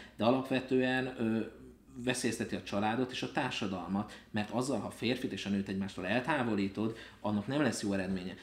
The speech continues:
Tehát a kurvára nincs jó eredménye, hogy hu-, tehát elképzelhetetlen, hogy húsz évesen valakik összekössék az életüket és boldogan éljenek. Ma már természetesen negyven-negyvenöt évesen szülnek a nők. Nyilvánvalóan magasabb, ö, ö, tehát, na, tehát ez lehet látni a különböző megbetegedések,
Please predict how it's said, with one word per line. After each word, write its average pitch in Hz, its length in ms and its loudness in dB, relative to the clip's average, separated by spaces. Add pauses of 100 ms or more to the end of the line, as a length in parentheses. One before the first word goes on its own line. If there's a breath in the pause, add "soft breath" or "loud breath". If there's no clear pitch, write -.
Tehát 107 160 0
a - 40 -8
kurvára 175 400 6
nincs 104 260 2
jó 110 100 4
eredménye, 101 460 4
hogy 101 160 0
hu-, - 180 -8
tehát 123 200 -4
elképzelhetetlen, 120 580 4
hogy 104 100 0
húsz 120 200 2
évesen 104 340 2
valakik 104 380 0
összekössék 101 500 -2
az 98 120 -2
életüket 113 340 0
és 107 100 -4
boldogan 104 400 2
éljenek. 95 440 0 (300 loud breath)
Ma 127 100 6
már 143 300 2 (140)
természetesen 123 520 4
negyven-negyvenöt 104 600 0
évesen 104 340 0
szülnek 107 420 0
a 123 60 2
nők. 101 260 0 (200 loud breath)
Nyilvánvalóan 107 640 4
magasabb, 98 480 -2
ö, 104 40 -8 (440)
ö, - 20 -8 (680)
tehát, - 200 -8 (640)
na, 110 240 -2
tehát 101 220 0 (140)
ez 135 120 0
lehet 139 240 8
látni 117 260 4
a 107 60 4
különböző 110 440 6
megbetegedések, 104 800 2